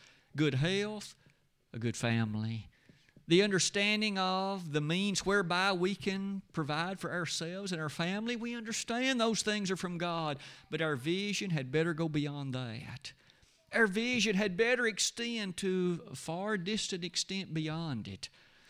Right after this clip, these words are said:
Although it's a powerful thing to appreciate it, and the Bible often admonishes us to think with care about it.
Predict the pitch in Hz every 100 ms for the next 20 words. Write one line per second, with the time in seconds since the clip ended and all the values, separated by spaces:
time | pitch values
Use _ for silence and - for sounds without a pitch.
0 | _ _ _ 151 180 175 190 190 160 143
1 | - 180 190 190 175 160 190 190 165 -
2 | 196 202 - 151 139 156 185 170 151 170
3 | 190 190 185 185 220 226 - 190 165 147
4 | 165 214 202 196 190 196 185 - 202 -
5 | 151 - 202 175 156 175 165 117 95 -